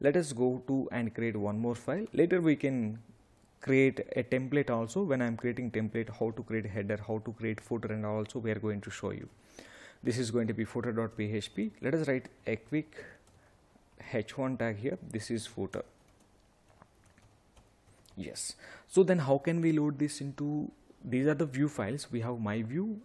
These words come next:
and header view and footer view. All files are saved into views location only. This is the location.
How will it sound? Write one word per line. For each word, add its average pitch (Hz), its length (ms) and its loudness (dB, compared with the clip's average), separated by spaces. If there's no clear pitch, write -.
and 113 160 -2
header 107 320 -4
view 170 380 -2
and 113 160 -2
footer 110 280 -4
view. 90 320 -8
All 139 220 2
files 147 340 -2
are 139 60 4
saved 131 320 0
into 127 180 -4
views 127 320 -2
location 113 380 -2
only. 147 120 -2
This 120 200 -6
is 117 80 -6
the 117 80 0
location. 110 500 0